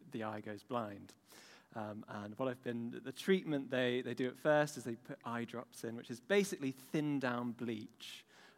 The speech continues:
Um, so that's why, that's why I need to keep away, uh, from crowds, 'cause this, this eye, the surface is basically not there.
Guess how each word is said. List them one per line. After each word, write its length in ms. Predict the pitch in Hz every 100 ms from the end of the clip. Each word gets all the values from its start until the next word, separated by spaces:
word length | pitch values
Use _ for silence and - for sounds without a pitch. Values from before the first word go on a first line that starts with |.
| -
Um, 180 | 110
so 100 | 110
that's 240 | 131 196 185
why, 300 | 165 156 151 - 143
that's 220 | 160 -
why 60 |
I 40 | 165
need 140 | 160
to 60 | 151
keep 240 | 175 165
away, 420 | 151 143 139 139 135 - -
uh, 160 | 143 139
from 140 | - 139
crowds, 460 | - 143 131 135
'cause 200 | - 127 131 - 127 -
this, 260 | 131 -
this 200 | - 120
eye, 200 | - 120
the 80 | 113
surface 460 | 113 131 117 120 113
is 100 | 101
basically 460 | 107 107 - 110
not 280 | 107 110 -
there. 340 | 113 101 95